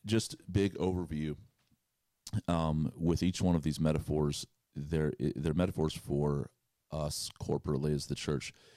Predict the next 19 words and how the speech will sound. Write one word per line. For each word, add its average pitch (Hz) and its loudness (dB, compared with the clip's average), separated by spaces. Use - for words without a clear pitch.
but 80 -2
there's 80 0
also 85 0
a 80 0
corresponding, 78 -2
uh, 69 -4
kind 76 -2
of 73 -6
metaphor 73 -2
for 69 -4
who 76 -2
Christ 76 -4
is 67 -4
in 67 -6
each 69 -6
scenario. 67 -2
So, 110 -2
for 82 -2
example, 73 -2